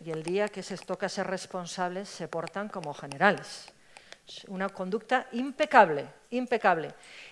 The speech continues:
Y luego hay algunos niños o niñas que son tan responsables y tan así, que lo viven con mucha ansiedad. Y también es importante que dicen,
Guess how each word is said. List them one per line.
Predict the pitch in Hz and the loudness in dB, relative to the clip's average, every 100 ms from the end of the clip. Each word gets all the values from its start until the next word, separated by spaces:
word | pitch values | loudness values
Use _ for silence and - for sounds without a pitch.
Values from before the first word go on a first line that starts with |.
| - | 2
Y | |
luego | 220 269 302 | 6 8 8
hay | 294 254 - | 6 4 0
algunos | 190 220 285 339 | 0 0 0 0
niños | 277 269 254 | 0 0 0
o | 254 | 0
niñas | 247 277 220 185 | 0 2 0 0
que | 190 | -4
son | - 220 | -6 -2
tan | 226 277 | 4 4
responsables | 277 262 - 233 214 247 220 190 208 | 4 0 -2 -4 4 8 8 6 -2
y | 190 | -2
tan | 202 202 | -2 -2
así, | 185 220 - - - - | -2 -6 -8 -20 -20 -10
que | 214 | -2
lo | 180 175 | 0 2
viven | 214 247 | 2 2
con | 233 202 | 0 -4
mucha | 214 - 233 | -4 0 0
ansiedad. | 214 208 196 233 | 0 2 4 4
Y | 226 | 0
también | 214 196 233 | -2 -2 -2
es | 349 - | -4 -6
importante | 320 233 220 214 233 226 202 | -8 -2 0 2 2 2 -4
que | |
dicen, | 202 196 | -6 -10